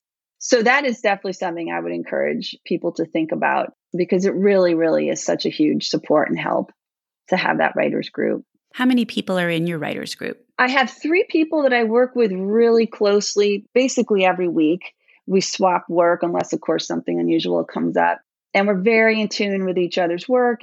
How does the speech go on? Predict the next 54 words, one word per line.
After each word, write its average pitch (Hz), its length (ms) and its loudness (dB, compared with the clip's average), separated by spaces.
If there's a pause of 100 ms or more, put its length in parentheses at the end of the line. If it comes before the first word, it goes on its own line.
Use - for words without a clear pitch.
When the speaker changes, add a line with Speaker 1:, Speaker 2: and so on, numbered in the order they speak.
Speaker 1:
and 180 160 -4
what, - 260 0
what - 460 -4
we're 170 100 -2
going 202 380 2
for. 196 420 2
And 165 260 -4 (440)
so 214 180 2
it's 196 160 0
just 240 200 0
so 226 100 2
valuable 196 640 2
to - 140 -6
even 185 240 -4
be 185 160 0
able 180 280 -2
to 165 140 -4 (140)
send 226 300 -2
a 180 40 -6
text - 460 -8
in 190 60 -4
the 180 60 -2
middle 190 220 0
of 185 80 0
the 190 60 0
day 190 80 2
and 185 100 -4
say, 190 120 -4
"Hey, 208 100 -2
what 302 160 0
if 427 140 -4
I 285 120 0
tried 220 380 0
this?" 196 400 0
And, 180 160 -4
and 170 300 -2 (180)
have 185 220 -4
someone 190 260 0
come 180 140 -4
back 175 260 0
and 175 140 -4
say, 175 200 0
"Yeah, 240 140 2
I 196 60 -2
think 247 180 -6
that 240 140 -2
might 175 180 -2
work," 208 300 2
and 180 160 -4
'cause 185 160 -2
they 180 120 2
know 180 180 2
your 165 180 0
story. 185 520 -2